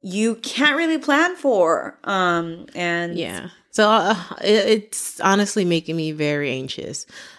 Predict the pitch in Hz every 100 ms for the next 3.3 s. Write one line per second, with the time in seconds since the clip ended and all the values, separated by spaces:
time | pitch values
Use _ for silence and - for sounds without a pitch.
0 | - - 180 190 165 190 202 202 180 165
1 | 160 190 196 214 196 190 180 170 180 175
2 | 170 - 226 - 226 165 156 - _ 165
3 | 170 262 -